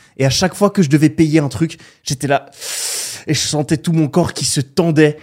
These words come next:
J'avais des petites sueurs froides. <laughs> Et, euh, ben, je me suis dit, on est en vacances, je me suis forcé à dépenser, mais ça me faisait mal à chaque fois parce que, ouais, j'ai dû dépenser combien alors ? Attends,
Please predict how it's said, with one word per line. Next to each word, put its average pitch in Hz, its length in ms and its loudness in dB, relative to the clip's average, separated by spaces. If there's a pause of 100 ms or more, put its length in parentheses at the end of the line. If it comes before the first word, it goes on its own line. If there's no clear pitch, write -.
J'avais 143 200 0
des 135 120 2
petites - 240 -4
sueurs 180 360 2
froides. 156 520 2
<laughs> - 280 -20
Et, 139 240 4
euh, 127 280 2
ben, 120 380 -2
je 110 100 -10
me 131 60 -2
suis 131 140 -8
dit, 170 160 2
on 143 120 4
est - 40 2
en 123 60 0
vacances, 151 300 2
je 151 80 -2
me 139 40 2
suis 127 140 -4
forcé 147 240 0
à 143 60 4
dépenser, 135 420 -2
mais 127 100 0
ça - 140 -8
me 98 40 -10
faisait 113 280 -14
mal 160 380 -4
à 120 60 -8
chaque - 240 -12
fois 170 240 -6
parce 104 200 -12
que, - 120 -20
ouais, 135 180 -4
j'ai 104 140 -8
dû 110 220 -10
dépenser 107 440 -10
combien 107 280 -8
alors ? 85 280 -18
Attends, - 300 -16